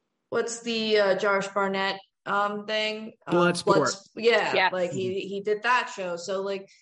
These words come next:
Speaker 1: A E W is just, he, they're, people are giving him a hard time about signing all these people, but at the same time, like,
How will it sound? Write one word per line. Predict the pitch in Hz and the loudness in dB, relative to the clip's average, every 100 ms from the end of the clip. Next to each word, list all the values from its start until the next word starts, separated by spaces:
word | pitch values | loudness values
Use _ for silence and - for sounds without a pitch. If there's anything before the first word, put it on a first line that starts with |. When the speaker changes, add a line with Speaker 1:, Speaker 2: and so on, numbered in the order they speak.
| _ - | _ -6
Speaker 1:
A | 277 | -4
E | 285 | 0
W | 269 269 247 | -2 -2 -6
is | 202 | -6
just, | 214 - - - _ | -8 -10 -16 -20 _
he, | 196 | -8
they're, | 180 202 233 220 208 - _ _ _ _ _ | 0 4 6 4 0 -4 _ _ _ _ _
people | - 311 302 | -6 -2 2
are | 254 233 220 | 2 2 -6
giving | 254 247 | -4 -4
him | 233 | -4
a | 202 196 | -4 -4
hard | 208 202 | -6 -6
time | 202 | -8
about | 196 180 180 | -6 -6 -6
signing | 214 262 254 | -4 -4 -4
all | 196 | -4
these | 185 180 | -6 -10
people, | 185 185 185 | -12 -8 -6
but | 185 180 | -4 -4
at | |
the | 202 | -4
same | - 160 | -6 -8
time, | 170 262 226 | -4 -4 -4
like, | 196 180 | -4 -6